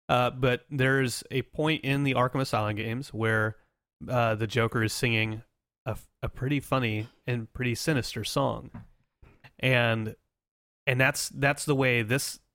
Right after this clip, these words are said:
scene in the movie should have been. Is it should have been, you know, it's okay, it's okay to change up some, some lyrics so long as you make it a sinister type, uh, type song. A-, and so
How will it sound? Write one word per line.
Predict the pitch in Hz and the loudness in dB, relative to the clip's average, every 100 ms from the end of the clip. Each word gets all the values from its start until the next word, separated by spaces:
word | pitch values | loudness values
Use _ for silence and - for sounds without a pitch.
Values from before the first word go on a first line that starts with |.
| _ | _
scene | - - 131 | -6 0 2
in | 117 | 2
the | 104 | 0
movie | 107 226 131 | 0 2 0
should | - 101 | -2 -4
have | 98 | -4
been. | 101 101 101 | -2 -4 -6
Is | - 113 107 - | -4 -2 -2 -4
it | 113 | -10
should | - 160 | -2 0
have | 143 | 2
been, | 117 113 107 104 _ _ _ _ _ _ _ _ _ | 0 -2 -6 -12 _ _ _ _ _ _ _ _ _
you | - | 0
know, | 135 131 _ | 0 0 _
it's | 139 - | -4 -2
okay, | 170 147 107 - | 2 2 0 -4
it's | - 185 | -2 0
okay | 175 | 2
to | 160 | 2
change | - 135 120 | 2 0 2
up | 120 | -2
some, | - 113 110 | -2 -4 -6
some | - 117 | -6 -2
lyrics | 110 113 107 - | 0 0 -2 -10
so | - 131 | -2 2
long | 123 127 | 4 2
as | 127 | 2
you | 113 | 0
make | 113 120 123 | 2 0 0
it | 113 - _ _ | -4 -6 _ _
a | - | -6
sinister | - - 127 - 117 101 | -2 0 0 0 -2 -2
type, | - 104 101 _ _ _ | 0 0 -2 _ _ _
uh, | 104 104 104 | -6 -4 -6
type | - 113 104 | -4 -4 -2
song. | 117 110 107 - _ - | -4 -4 -8 -16 _ -6
A-, | 120 - | -4 0
and | 147 | -2
so | - 151 139 127 120 | 0 2 2 0 -2